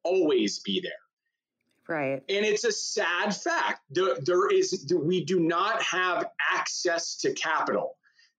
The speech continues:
Speaker 1: They talk
Speaker 2: Right.
Speaker 1: about it in buzzwords. Access to capital. Access. Yes, n-, ninety-nine percent don't have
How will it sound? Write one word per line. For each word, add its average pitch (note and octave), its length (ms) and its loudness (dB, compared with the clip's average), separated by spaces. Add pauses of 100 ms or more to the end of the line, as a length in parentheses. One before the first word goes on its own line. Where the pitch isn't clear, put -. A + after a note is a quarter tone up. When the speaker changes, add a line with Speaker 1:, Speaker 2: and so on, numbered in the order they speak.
Speaker 1:
They F#3 200 2
talk - 180 -6
Speaker 2:
Right. E3+ 320 0
Speaker 1:
about C3+ 340 0
it C3 140 0
in C#3+ 220 -2
buzzwords. E3 720 0
Access A3+ 480 -2
to F#3+ 80 -2
capital. F3+ 380 0
Access. F#3+ 380 0 (240)
Yes, - 280 -2 (300)
n-, F3+ 540 0
ninety-nine G#3+ 1120 2
percent F3+ 720 -2
don't G3+ 320 0
have D#3 680 0